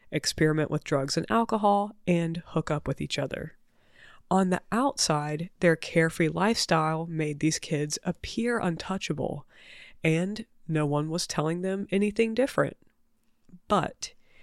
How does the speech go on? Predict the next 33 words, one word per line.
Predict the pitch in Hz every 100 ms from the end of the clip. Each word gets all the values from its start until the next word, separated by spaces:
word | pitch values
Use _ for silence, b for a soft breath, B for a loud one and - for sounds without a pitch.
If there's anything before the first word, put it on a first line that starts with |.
| b b -
even | 240 269 302 262
though | 220 214 202
Jennifer | 190 196 202 - 147 147 - -
did | 214 226 240
attend | 240 240 233
school | - - 170 160 165 -
and | 208 220 233 226
socialized | - 190 196 - 165 147 143 151 - -
in | 208 214 208
this | 180 -
privileged | - 180 170 151 151 165
world, | 170 143 123 147 - B B B B B B
we | 208
don't | 240 277 -
think | 254 240
it's | 202 -
fair | - 185 180
or | 180 170 -
accurate | 151 160 170 - 170 -
to | -
assign | 156 - - 151 156 180 180
this | 175 175 - - - 160
gilded | 175 175 175 170 156
latchkey | 151 147 - - - 160
stereotype | 151 - - 180 180 170 156 - 147 147 -
to | 147
her. | 139 - 165 143 - - _ B B B B B
The | 185 190
Levin | 185 214 254 240
family | - 180 185 180 165
was | 165 160
not | 156 156 160 185 -
one | 160 156 151